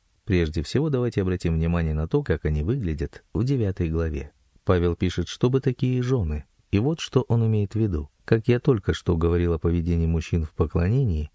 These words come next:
что они должны были молиться и быть уверенными, что их руки чисты, а сердце не наполнено гневом и раздором. И также я говорю о поведении женщин. Оба этих стиха восемь и девять являются повелениями. Когда апостол говорит в восьмом стихе "желаю",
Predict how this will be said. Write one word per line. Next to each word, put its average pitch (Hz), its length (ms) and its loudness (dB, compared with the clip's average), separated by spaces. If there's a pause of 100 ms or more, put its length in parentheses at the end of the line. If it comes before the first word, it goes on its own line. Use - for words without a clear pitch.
(140)
что - 260 -2
они 131 180 0
должны 120 340 -2
были 104 180 0
молиться 95 420 -2
и 90 60 2
быть 85 200 -2
уверенными, 82 720 -2
что - 200 0
их 90 160 0
руки 90 280 0
чисты, 110 400 -2
а 104 40 0
сердце 98 380 -2
не 90 140 2
наполнено 98 560 0
гневом 95 520 -2 (100)
и 131 80 2
раздором. 95 640 -2 (260)
И 120 80 0
также 107 400 0
я 92 140 2
говорю 92 380 0
о - 20 -4
поведении 98 540 -2
женщин. 95 540 -4 (120)
Оба 123 260 0
этих 87 260 -2
стиха - 380 0
восемь 82 380 -2
и 85 40 0
девять 101 440 -4 (100)
являются 85 640 0
повелениями. 90 800 -2 (380)
Когда 90 320 2
апостол 120 460 0
говорит 104 340 0
в - 40 -4
восьмом 90 380 0
стихе 85 400 -2
"желаю", 82 540 -2